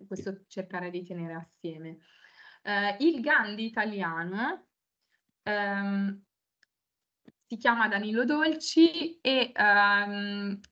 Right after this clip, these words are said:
ha parlato tanto della domanda maieutica, quindi una cosa che troverete, una, diciamo, metodologia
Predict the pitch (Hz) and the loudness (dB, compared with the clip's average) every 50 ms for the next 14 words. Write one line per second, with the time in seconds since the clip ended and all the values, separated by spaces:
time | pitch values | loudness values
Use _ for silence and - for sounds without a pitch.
0 | _ _ 233 254 254 294 294 269 247 247 254 254 240 240 247 240 277 262 247 214 | _ _ 4 6 6 6 6 6 4 4 4 6 6 6 6 4 2 2 2 0
1 | 196 202 208 202 196 190 196 196 202 196 202 196 196 190 185 185 180 180 185 - | 0 0 -2 0 0 0 0 0 0 0 0 0 0 0 0 -2 -4 -6 -8 -6
2 | - 190 190 196 233 233 233 226 240 240 247 240 - 254 240 247 247 269 262 269 | -4 -4 -4 0 2 2 2 4 4 2 2 4 6 6 6 6 4 2 0 0
3 | 247 233 - 226 208 202 220 214 233 233 208 196 196 - - 190 185 190 190 196 | -2 -4 -4 -6 -4 -2 -2 0 2 2 0 0 -4 -4 -2 -2 0 0 0 0
4 | 196 196 190 196 196 196 - 226 208 202 190 190 196 214 202 - 196 190 208 202 | 0 0 0 0 -2 -2 -2 -2 0 2 0 0 0 -2 -2 -4 -2 -2 0 0
5 | 196 196 190 202 240 254 233 202 180 170 170 165 170 | 0 -2 -2 -4 -4 -2 0 0 0 0 0 -2 -4